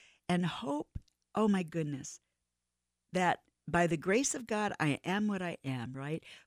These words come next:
For all that has been, thanks. <laughs> Thank you, God, for all that has been. And for all that will be, I say yes to you. I have great hope for the future, and I want you equally to have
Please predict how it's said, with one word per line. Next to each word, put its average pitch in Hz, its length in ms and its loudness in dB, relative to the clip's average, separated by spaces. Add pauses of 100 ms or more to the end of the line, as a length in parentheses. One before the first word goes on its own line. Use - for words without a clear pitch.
For - 160 2
all 220 240 6
that 285 160 4
has 226 280 0
been, 165 480 2 (200)
thanks. 135 640 0 (460)
<laughs> 175 60 -2 (760)
Thank 214 260 4
you, 208 60 2
God, 147 320 -2
for - 180 -6
all 165 140 2
that 175 140 -2
has 165 160 -2
been. 127 400 -2 (360)
And 165 160 6
for - 200 0
all 185 200 4
that 196 200 4
will 185 220 4
be, 160 480 2 (160)
I 165 160 2
say 165 240 0
yes 156 500 -4
to 147 80 -6
you. 123 360 -6 (840)
I 160 100 4
have 147 300 2
great 190 380 0
hope 214 300 -4
for 214 160 -4
the 180 140 -4
future, 180 640 -8
and 143 160 0
I 135 120 2
want 131 340 -2
you 175 480 2
equally 120 520 -4
to 139 80 -10
have 127 340 -2